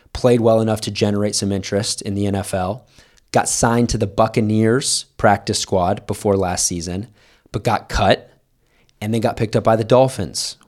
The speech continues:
was their practice squad quarterback. No preseason last year because of covid, so he didn't really get a chance to play, uh, or, or a shortened, I don't know, different preseason. So he didn't really get any reps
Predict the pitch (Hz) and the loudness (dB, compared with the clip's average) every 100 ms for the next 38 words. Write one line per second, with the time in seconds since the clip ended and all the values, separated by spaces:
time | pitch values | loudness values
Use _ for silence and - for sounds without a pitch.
0 | _ 90 - 117 110 107 92 95 - 85 | _ -10 0 2 4 2 2 -2 -4 -4
1 | 82 - 80 78 76 85 - _ - _ | -6 -6 -8 -6 -6 -8 -12 _ -20 _
2 | _ - - _ _ 120 131 160 - 208 | _ -20 -20 _ _ 2 4 4 4 4
3 | - 139 117 104 98 - 104 101 117 98 | 4 2 4 2 0 0 -2 0 -2 -2
4 | - 117 92 73 - _ - 92 120 143 | 4 4 4 -4 -12 _ -10 -4 2 6
5 | 139 135 127 117 - 117 107 95 - 117 | 8 6 4 0 0 0 0 -4 0 4
6 | 101 92 113 - _ _ _ _ _ 104 | 4 2 -2 -10 _ _ _ _ _ -2
7 | 101 101 120 120 127 113 - 143 131 - | 0 4 4 6 4 4 6 4 4 0
8 | 113 95 101 135 98 - 98 - 85 73 | 0 0 2 0 0 -4 -4 -4 -8 -8
9 | - 110 151 160 160 143 - 135 135 120 | -6 -2 0 2 4 4 2 2 2 2
10 | 131 - - - | 0 -2 -8 -10